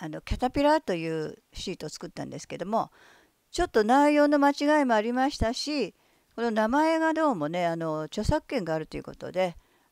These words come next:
まあ、後々ずっと気になりますから作り直しました。音声の入れ直し。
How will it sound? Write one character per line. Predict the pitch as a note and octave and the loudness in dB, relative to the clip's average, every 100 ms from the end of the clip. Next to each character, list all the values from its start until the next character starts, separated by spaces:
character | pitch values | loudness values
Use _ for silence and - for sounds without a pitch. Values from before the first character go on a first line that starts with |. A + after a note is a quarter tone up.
| - | -8
ま | F3 | -6
あ、 | |
後 | E3+ E3+ - | -4 -4 -4
々 | G#3+ | -8
ず | - A#3+ | -8 -10
っ | C4+ | -10
と | G#3 | -10
気 | - | -8
に | A3 | -6
な | C4 D4 | -4 -2
り | D4 | 0
ま | C#4 | -2
す | D#4 | -4
か | - | -6
ら | D#3 | -6
作 | - - | -6 -6
り | C#4 | -2
直 | C#4+ C#4+ | 0 0
し | C#4+ | 0
ま | C4+ C4 | 0 0
し | C#4+ | 0
た。 | - E3+ A#2+ - | -2 0 0 -4
音 | - A3 G#3+ | -8 -6 -4
声 | - D#3+ | -2 -2
の | D3 | -4
入 | D#3 | -4
れ | F#3 | -2
直 | F#3 F3+ | -2 -4
し。 | F#3 - E3+ | -6 -8 -10